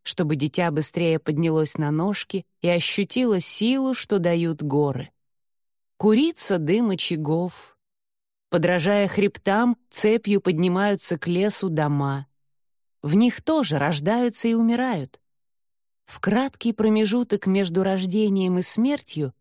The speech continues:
поют хвалу большому каменному дому,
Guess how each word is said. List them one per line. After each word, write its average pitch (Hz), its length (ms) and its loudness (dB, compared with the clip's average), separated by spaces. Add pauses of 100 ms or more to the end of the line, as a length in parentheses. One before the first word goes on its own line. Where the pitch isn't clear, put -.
(140)
поют 277 380 0
хвалу 214 580 0
большому 240 720 0
каменному 214 760 0
дому, 180 600 0